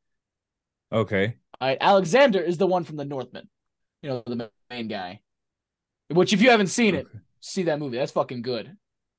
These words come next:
Speaker 1: I haven't seen it yet.
Speaker 2: That's a good movie. Has, uh,
Speaker 1: I wanna see it.
Speaker 2: Anna Taylor-Joy in it. Oh, that's not her name. Uh.
Speaker 1: And it has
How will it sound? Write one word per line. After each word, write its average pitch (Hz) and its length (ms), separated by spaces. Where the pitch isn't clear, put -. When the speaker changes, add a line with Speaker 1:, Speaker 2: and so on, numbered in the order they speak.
Speaker 1:
I 85 100
haven't 90 260
seen 87 200
it 69 60
yet. 76 280
Speaker 2:
That's 160 180
a 165 40
good 143 260
movie. 107 460
Has, 165 280
uh, 151 380
Speaker 1:
I 92 40
wanna 95 180
see 85 240
it. - 180
Speaker 2:
Anna 170 200
Taylor-Joy 156 680
in 208 120
it. 220 80
Oh, - 380
that's 156 160
not 120 160
her 107 80
name. 107 320
Uh. 123 300
Speaker 1:
And 107 280
it 104 40
has 95 840